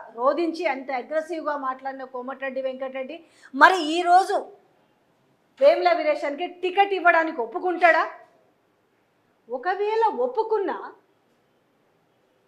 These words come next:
తను గెలిపించడానికి, ఎందుకంటే తన స్వగ్రామంలో,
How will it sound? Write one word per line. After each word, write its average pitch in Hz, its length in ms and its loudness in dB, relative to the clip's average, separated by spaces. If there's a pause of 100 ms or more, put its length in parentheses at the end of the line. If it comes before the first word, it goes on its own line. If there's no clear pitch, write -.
(400)
తను 277 160 -4
గెలిపించడానికి, 294 800 -2
ఎందుకంటే 320 420 -2 (640)
తన 320 160 0 (400)
స్వగ్రామంలో, 320 920 -2